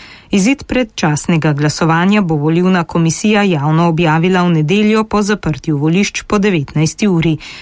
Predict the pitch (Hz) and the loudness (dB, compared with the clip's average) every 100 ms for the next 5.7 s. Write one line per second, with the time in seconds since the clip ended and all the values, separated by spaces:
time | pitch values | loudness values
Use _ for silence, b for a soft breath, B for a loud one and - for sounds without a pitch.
0 | B 170 175 - 156 151 160 160 151 170 | B -2 0 0 0 0 0 0 -2 0
1 | 156 143 - 202 214 208 160 151 165 151 | 0 -2 -2 0 0 0 0 0 2 2
2 | 165 160 156 175 165 170 196 202 208 202 | 2 0 0 -2 -2 0 2 2 2 2
3 | 208 226 226 151 131 156 151 139 165 190 | 2 2 2 0 0 0 0 0 0 0
4 | - 208 214 160 131 - - 151 165 170 | 0 0 0 -2 -4 -6 -4 -2 0 0
5 | 180 - 190 156 143 147 | 0 0 0 2 4 2